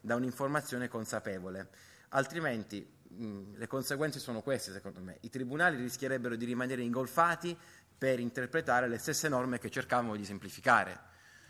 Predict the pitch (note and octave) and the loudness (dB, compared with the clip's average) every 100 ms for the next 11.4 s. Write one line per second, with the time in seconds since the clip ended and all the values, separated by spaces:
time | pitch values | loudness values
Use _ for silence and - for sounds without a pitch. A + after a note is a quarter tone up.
0 | - - A2 A#2 B2+ C3 C3+ A#2+ G#2 G#2+ | -20 -10 -2 4 4 6 4 4 2 -4
1 | G#2 - - G#2+ A#2 A#2+ C3+ A#2 A#2+ A#2 | -6 -6 -4 -4 -2 -4 -6 -6 -4 0
2 | B2 B2 D#3+ - A2+ - - B2+ - - | 0 2 -2 0 -4 -4 -4 -4 -6 -20
3 | - - _ _ - _ A#2+ A2+ C3+ C#3+ | -20 -20 _ _ -20 _ -2 -2 2 2
4 | C#3 A#2+ A#2 A2+ A#2+ A#2 A#2+ G#2+ G2+ A2 | 2 0 -2 -2 -2 0 2 2 0 -4
5 | A2 - A#2+ G2+ G#2 G2+ A#2 G#2+ A2 A2 | -4 -4 -4 -4 -6 -4 -4 -4 -4 -2
6 | A#2+ A2+ G#2 - A2+ A2 A2 A2+ A#2 A#2+ | 0 0 -4 -4 -4 -4 -4 -2 -4 -6
7 | A#2 B2+ C#3 B2 G#2+ G#2 A#2+ A#2+ G#2+ - | -10 2 6 6 4 0 2 2 2 -4
8 | G#2+ B2 A2+ G2 A2+ D3+ C3 - A#2+ C3 | -2 2 2 2 -2 0 0 0 -2 0
9 | D3+ A2 G#2 - B2 - - - - A2+ | 4 6 6 2 -6 -6 -20 -20 -10 -10
10 | - A#2 - B2+ - C3+ B2 A#2 A#2 A2+ | -6 -6 -2 -2 4 4 4 0 0 -2
11 | G#2+ G2 - - | -2 -4 -8 -16